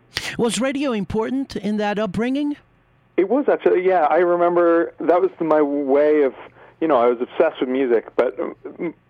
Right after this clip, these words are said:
Speaker 2: my parents weren't, they didn't have the records that I wanted to listen to, so the radio was, obviously there was no online culture when I was a kid, so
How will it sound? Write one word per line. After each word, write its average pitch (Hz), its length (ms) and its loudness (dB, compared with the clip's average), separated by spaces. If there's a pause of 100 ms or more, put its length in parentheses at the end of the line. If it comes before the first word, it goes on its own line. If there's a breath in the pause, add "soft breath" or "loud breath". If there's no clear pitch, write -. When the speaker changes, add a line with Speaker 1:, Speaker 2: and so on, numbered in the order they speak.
Speaker 2:
my 139 200 0
parents 131 360 0
weren't, 123 300 2
they 123 100 2
didn't 139 200 0
have 127 160 0
the 117 80 2
records 120 340 0
that 120 80 4
I 117 40 4
wanted 117 280 2
to 120 80 2
listen 120 240 0
to, 101 260 -4
so 113 80 4
the 113 120 0
radio 120 440 2
was, 107 280 0 (320)
obviously 104 480 -2
there 104 100 2
was 101 160 -2
no 104 300 2 (720 loud breath)
online 113 640 2
culture 120 400 2
when 107 100 2
I 104 60 4
was 101 80 2
a 98 100 -8
kid, 135 220 0
so 110 320 2